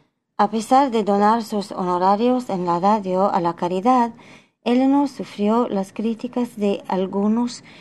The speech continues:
que pensaban que su trabajo no era apropiado. Después de la guerra, Eleanor expandió sus apariciones radiofónicas. Entre mil novecientos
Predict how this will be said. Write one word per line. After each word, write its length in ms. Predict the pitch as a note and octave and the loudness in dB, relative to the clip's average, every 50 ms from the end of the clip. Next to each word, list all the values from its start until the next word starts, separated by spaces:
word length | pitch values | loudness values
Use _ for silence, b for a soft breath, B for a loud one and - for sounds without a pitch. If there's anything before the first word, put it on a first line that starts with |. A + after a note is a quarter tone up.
| B B B B | B B B B
que 120 | - G3+ G3+ | -6 -6 -4
pensaban 540 | - G3 F#3+ F#3+ - G#3+ A3 A3+ B3 B3 | -2 -4 -4 0 2 2 2 2 0 -2
que 140 | B3 - F#3 | -2 -4 -8
su 200 | - - - F3 - | -10 -8 -12 -12 -10
trabajo 640 | - F3 F3 E3+ F3+ F#3+ G3+ - - B3 B3 A#3+ - | -6 -4 -2 0 0 0 0 -2 -2 -2 -2 -2 0
no 260 | A3 G3 G3+ A#3 - | 0 2 2 0 0
era 280 | - A3 G3+ G3 G3+ - | 0 0 2 2 2 0
apropiado. 960 | - G3 F#3 - - - E3+ E3 - - F3+ F3 D#3+ D#3 D3+ D#3 D#3+ D#3 - - - - - _ _ _ _ _ _ _ _ _ _ _ _ _ _ _ _ _ _ _ _ _ _ _ _ _ _ _ _ _ _ _ _ _ _ _ - | 0 -2 -6 -6 -6 -8 -8 -6 -4 -2 -2 0 0 -2 -4 -6 -10 -16 -18 -20 -20 -20 -20 _ _ _ _ _ _ _ _ _ _ _ _ _ _ _ _ _ _ _ _ _ _ _ _ _ _ _ _ _ _ _ _ _ _ _ -6
Después 480 | - G#3 A3 G#3 - - B3+ C#4 C4+ | -2 -2 -2 -2 0 0 2 2 2
de 100 | C4+ D4 | 2 4
la 120 | C#4 C4+ C4 | 4 4 4
guerra, 500 | A3+ B3 A3+ G#3 F#3 F#3 F3+ F#3+ G3+ G#3+ B B B B B B B | 4 2 2 2 0 0 -2 -4 -4 -6 B B B B B B B
Eleanor 460 | A3 A3+ A3+ B3 C4 C4 C4 A#3+ G3+ | -2 -2 0 2 2 2 2 2 0
expandió 580 | F#3+ - - - G3+ F#3+ F#3+ F3+ G3+ G#3+ A3+ | -2 -6 -8 -6 -4 -2 -2 0 0 -2 -2
sus 260 | G#3+ - A3 G3+ - - | -2 -6 -10 -10 -10 -8
apariciones 960 | - F#3+ - - F#3+ F3 F3+ E3+ - - G#3 G#3 A3+ A#3 A#3+ B3 B3+ B3 - | -10 -10 -8 -6 -8 -6 -8 -8 -10 -6 -2 -2 0 2 2 0 0 -2 -4
radiofónicas. 1080 | F#3 F#3 F#3 F3 F#3+ F#3+ G3+ G3 - F3+ E3+ D#3+ E3 D#3+ - - D#3 D#3 - - - - - _ _ _ _ _ _ _ _ _ _ _ _ _ _ _ _ | -4 -4 -4 -2 -2 -4 -6 -6 -8 -8 -8 -8 -10 -12 -12 -14 -14 -14 -14 -20 -20 -20 -20 _ _ _ _ _ _ _ _ _ _ _ _ _ _ _ _
Entre 340 | - G3 F3+ E3+ - E3+ F3+ | -6 -6 -6 -4 -4 -4 -2
mil 240 | F3+ F#3+ G3+ G#3 G3+ | 0 0 0 0 0
novecientos 880 | F3+ E3 D#3 E3 E3 - - E3+ E3+ F3+ F3+ F#3 - - G3 G3+ G#3+ | -2 -4 -6 -8 -10 -8 -8 -8 -6 -6 -8 -10 -6 -6 -6 -6 -6